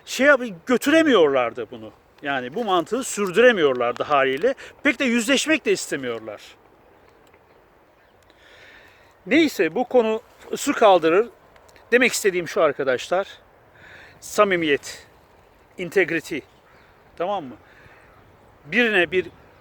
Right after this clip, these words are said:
kıstası, e, kriteri,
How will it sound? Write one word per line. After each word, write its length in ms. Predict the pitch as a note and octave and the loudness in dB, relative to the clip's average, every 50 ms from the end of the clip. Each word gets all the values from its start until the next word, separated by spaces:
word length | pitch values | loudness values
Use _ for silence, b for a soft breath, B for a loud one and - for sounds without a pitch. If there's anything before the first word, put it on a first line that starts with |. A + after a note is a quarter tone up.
| _ - - | _ -20 -6
kıstası, 580 | - - A#3+ - - A#3 F#3+ - - B2+ - - - - - - - - - - - - - - - - - - - | -4 -2 -2 2 2 0 0 0 -2 -6 -6 -6 -8 -16 -20 -20 -20 -20 -20 -20 -20 -20 -20 -20 -20 -20 -14 -8 -6
e, 760 | D#3 D3+ D3+ D3 C#3+ D3 C#3+ C#3+ C#3 C#3 C#3+ C#3 C3+ C#3 C3 - - _ - - _ - - _ _ _ _ | -4 -2 -2 -2 -2 -4 -4 -4 -4 -4 -4 -4 -6 -6 -8 -10 -20 _ -20 -20 _ -20 -20 _ _ _ _
kriteri, 540 | - B3+ C4+ B3+ - - F#3+ D#3 C#3+ D3 - | 0 0 0 2 2 2 2 2 0 -4 -6